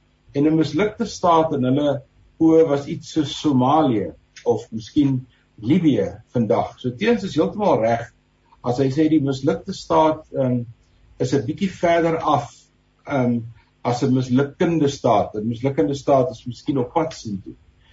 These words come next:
Die tweede punt wat ek wil maak is dat ons moet onthou, daar is 'n partypolitieke ontwerp in Suid-Afrika wat onderliggend is aan al hierdie probleme. Ons het dit nou weer gesien met die,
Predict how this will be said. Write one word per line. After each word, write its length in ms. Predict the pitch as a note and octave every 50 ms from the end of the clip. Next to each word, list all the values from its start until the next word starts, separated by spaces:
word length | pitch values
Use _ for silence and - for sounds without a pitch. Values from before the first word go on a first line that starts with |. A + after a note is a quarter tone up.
| _ _ _ - _ -
Die 140 | C3+ C#3 C3+
tweede 360 | - F#3+ B3 B3+ B3 - -
punt 260 | - G3+ F3+ E3+ C#3
wat 160 | C3+ C#3+ C#3+ C#3
ek 180 | C3 C3 - - _ -
wil 300 | A#2+ A#2+ B2 C3 B2+ B2
maak 420 | B2 A#2+ A#2+ B2 B2+ C3 - -
is 180 | A#2 A#2 - -
dat 220 | - B2 A#2 - - _ _ _ _ _ _ -
ons 220 | - D#3+ E3 -
moet 100 | - G3
onthou, 520 | G3+ G3+ F#3 E3 D#3+ E3+ F#3+ G3 D#3+ - - _ _ - F#3 D#3 B2 -
daar 320 | D3 C3 C3 - - D#3
is 140 | D#3 - E3+
'n 220 | E3 D#3 D3 D3 C3 - _ _ _ _ _ _ - - - _ _ _ _ _ _ _ - - -
partypolitieke 920 | - D3+ C3+ - F#3+ G#3+ A3 F#3+ - - E3+ E3 D#3+ D#3+ - F#3 F3+ F3 E3 D#3
ontwerp 680 | D#3 C#3+ B2+ G2 G2+ A#2+ B2+ C#3+ D3 - - - -
in 120 | B2+ B2 A#2
Suid-Afrika 840 | - C3+ C3 - - B2 B2 B2 - C#3 B2+ - A#2+ A#2 A2+ A2 G#2+
wat 220 | A#2 A#2 A2+ - - _ - _ _ - - -
onderliggend 840 | F3+ F3+ F#3 F3+ E3 D3+ C#3+ C#3 D3+ F#3+ G3 - - G3 F#3 - -
is 340 | B2 C3+ B2+ - - - - - - - - -
aan 180 | - - C#3+ -
al 160 | - D#3+ D#3+
hierdie 240 | C#3+ B2+ B2 A#2 A2+
probleme. 480 | A#2+ A#2+ G#2 G2+ G#2 G#2 G2+ F#2+ F2+ - - - - -
Ons 120 | - C3+ C3
het 100 | F3 E3
dit 100 | D#3 D3
nou 180 | E3+ F3 F#3 F3
weer 140 | F#3 F#3 F3+
gesien 440 | - - - - - E3 E3 D#3
met 100 | D3 C#3+
die, 180 | C3+ C#3+ C3+ C3